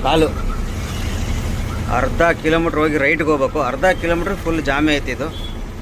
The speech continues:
ಇದು ತಾಮಚೇರಿ ಅಂತೇಳಿ. ಅರ್ಧ ಕಿಲೋಮೀಟ್ರ್ ಹೋಗಿ ರೈಟ್ ಹೊಡೆದ್ಬಿಟ್ಟು ಅಂದ್ರೆ ಸೀದಾ ಅಲ್ಲಿಂದ ಸೀದಾ ಒಂದೇ ರೋಡು ಆ ಕಡೆ ಹೋಗಿ ಇದಕ್ಕೆ ಹೋಗ್ಬಿಡ್ತದೆ, ಕುಡುವಳ್ಳಿ ಹೋಗ್ಬಿಡ್ತದೆ. ಕುಡುವಳ್ಳಿ, ಒಡೆಗಾರದಿಂದ ಸೀದಾ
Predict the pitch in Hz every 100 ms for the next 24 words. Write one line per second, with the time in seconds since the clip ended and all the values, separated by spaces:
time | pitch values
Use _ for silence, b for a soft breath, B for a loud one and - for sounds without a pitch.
0 | - - - - - - - - - -
1 | - 135 143 156 151 147 139 131 127 135
2 | 139 131 143 143 147 147 143 135 135 139
3 | 139 135 139 147 143 143 143 143 147 139
4 | 131 139 135 147 160 - - - - -
5 | - - - - - - 143 135 135 135
6 | 143 143 147 143 135 143 160 - - -
7 | 120 127 139 131 131 143 139 139 139 127
8 | 123 120 131 143 143 135 127 123 113 131
9 | - - - - - - - - - -
10 | - - - - - - - - - -
11 | - - - - - - - 135 139 139
12 | 143 131 127 135 131 127 131 151 160 -
13 | - 135 139